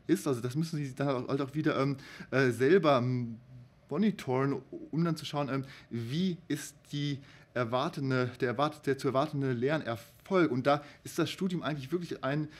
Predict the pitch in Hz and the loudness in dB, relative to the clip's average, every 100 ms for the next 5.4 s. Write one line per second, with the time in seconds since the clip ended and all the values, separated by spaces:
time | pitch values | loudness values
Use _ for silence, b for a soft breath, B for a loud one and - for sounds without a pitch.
0 | B B _ - 135 - 139 151 165 - | B B _ -4 -2 0 0 2 2 0
1 | - 196 262 185 120 104 101 - 127 123 | -2 2 4 4 2 2 0 -2 0 0
2 | 117 156 - 180 208 B B - - 143 | 0 -2 2 4 4 B B -12 -8 -8
3 | - 185 147 131 170 - 151 127 131 135 | 0 2 2 0 -4 -6 -8 -10 -6 -2
4 | 135 131 - - 113 151 196 120 139 147 | -2 -2 -10 -8 -6 4 4 4 2 -2
5 | 131 160 151 | -2 -4 -4